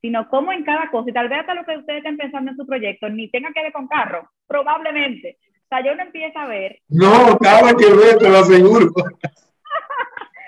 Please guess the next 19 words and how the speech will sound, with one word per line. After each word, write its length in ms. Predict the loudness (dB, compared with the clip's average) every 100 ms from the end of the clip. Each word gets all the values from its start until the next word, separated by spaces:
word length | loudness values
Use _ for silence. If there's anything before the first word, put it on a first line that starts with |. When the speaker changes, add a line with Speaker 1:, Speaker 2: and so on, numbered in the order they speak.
| -20 -20 _ -8
Speaker 1:
Ya 160 | -4 -4
uno 120 | -6
empieza 320 | -8 -6 -6
a 80 | -8
ver 340 | -8 -8 -14 _ -14
otras 340 | -12 -12 -14
oportunidades 680 | -16 -20 -16 -14 -12 -12 -14
en 160 | -18 -16
otras 260 | -16 -16
industrias 640 | -14 -12 -12 -14 -12 -12 -10
que 100 | -8 -6
no 100 | -6
es 120 | -6
ni 140 | -10
siquiera 300 | -8 -6 -6
de 60 | -6
tu 100 | -10
propio 180 | -10 -10
emprendimiento, 800 | -10 -12 -12 -14 -18 -14 -14